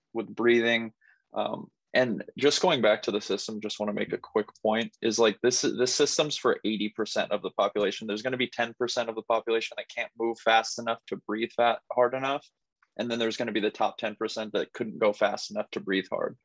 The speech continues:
right? So those people are gonna have different limiters, but for eighty percent of the population, like, the heavy breathing, this is gonna hit it right.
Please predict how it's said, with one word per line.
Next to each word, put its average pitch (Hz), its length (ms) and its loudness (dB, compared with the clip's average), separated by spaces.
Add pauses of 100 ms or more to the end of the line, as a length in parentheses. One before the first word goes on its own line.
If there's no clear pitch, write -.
(320)
right? 110 200 4
So 120 140 0
those 120 240 4
people 131 240 2
are 117 40 2
gonna 113 120 -2
have 107 100 -2
different 107 280 -4
limiters, 107 360 -2
but - 160 -2
for - 200 -8
eighty 117 220 -2
percent 117 340 -6
of 107 40 -4
the 107 140 -2
population, 110 640 2 (540)
like, 101 280 2
the 101 220 2 (100)
heavy 120 280 0
breathing, 110 440 -4
this 110 140 -8
is - 60 -10
gonna 101 180 -4
hit 104 180 0
it - 160 -2 (280)
right. 110 240 0